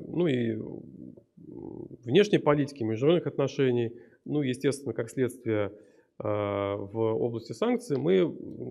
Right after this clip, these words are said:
находимся в принципиально новой реальности. А, в чем суть этой новой реальности? М,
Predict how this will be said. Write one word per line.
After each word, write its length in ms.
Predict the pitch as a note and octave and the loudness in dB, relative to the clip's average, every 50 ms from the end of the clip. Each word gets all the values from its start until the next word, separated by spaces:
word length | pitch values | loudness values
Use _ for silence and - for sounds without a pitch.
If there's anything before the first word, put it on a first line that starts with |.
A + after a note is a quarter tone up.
| - A#2 A#2+ | -4 -2 -2
находимся 500 | A#2+ - - E3+ D3+ B2+ A#2 - - G#2+ | -2 0 0 0 0 0 -6 -6 -8 -10
в 60 | - - | -8 -4
принципиально 480 | - B2+ A#2+ B2 - - F3 D3+ A#2+ A#2 | -2 -2 -2 -2 0 2 2 4 4 4
новой 260 | C3 C3+ A#2+ A#2+ A2+ | 2 2 2 2 0
реальности. 520 | A2 G#2+ F#2+ F2 E2+ F2 - - - - _ _ _ _ _ _ _ _ _ - - - - - _ _ _ - - | 0 -2 -4 -4 -6 -10 -14 -18 -20 -20 _ _ _ _ _ _ _ _ _ -20 -20 -20 -20 -20 _ _ _ -12 -6
А, 760 | - A2 G#2+ G#2+ G#2 G#2 G#2 G#2 G2+ G2+ G2+ G2+ G2+ G#2 G#2 G2+ - - - - - - - - - - | -4 -2 0 2 2 2 2 2 2 2 2 0 0 0 -2 -2 -4 -6 -8 -12 -12 -12 -14 -14 -14 -6
в 60 | - | 0
чем 180 | - B3+ G3+ | 0 2 2
суть 180 | - G#3+ D#3 B2+ | 2 -2 -2 -2
этой 220 | A#2 C3+ C3 A#2+ | -2 0 0 0
новой 260 | A2+ C#3 B2+ A2 A#2 A#2 | 2 2 0 0 0 0
реальности? 520 | B2 A2+ G2+ F#2 F#2+ - - - - - _ _ _ _ _ _ _ _ _ _ _ _ _ _ _ _ - - - | 0 0 -2 -2 -6 -10 -12 -16 -20 -20 _ _ _ _ _ _ _ _ _ _ _ _ _ _ _ _ -20 -16 -10
М, 840 | - A#2+ A#2+ A#2 A2+ A2+ A2 A2 A2 A2 A2+ G#2+ F#2+ C2 - - | -6 -4 -2 -2 -2 -2 -2 -2 -4 -4 -4 -6 -6 -8 -8 -10